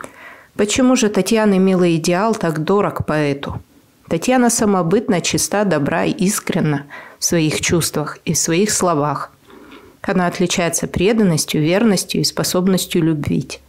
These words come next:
Образ Татьяны Лариной совершенный в понимании поэта образ женщины, олицетворение женской верности и искренности.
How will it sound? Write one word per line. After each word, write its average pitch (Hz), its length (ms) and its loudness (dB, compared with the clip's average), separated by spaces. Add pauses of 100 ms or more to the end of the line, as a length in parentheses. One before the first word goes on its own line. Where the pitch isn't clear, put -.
(680)
Образ 196 400 0
Татьяны 165 420 0
Лариной 175 480 2
совершенный 180 680 2
в 147 80 -10
понимании 175 640 0
поэта 170 580 0
образ 170 380 0
женщины, 160 640 -2 (300)
олицетворение 175 840 0
женской 151 480 -2
верности 190 680 0 (140)
и 190 240 2
искренности. - 720 -4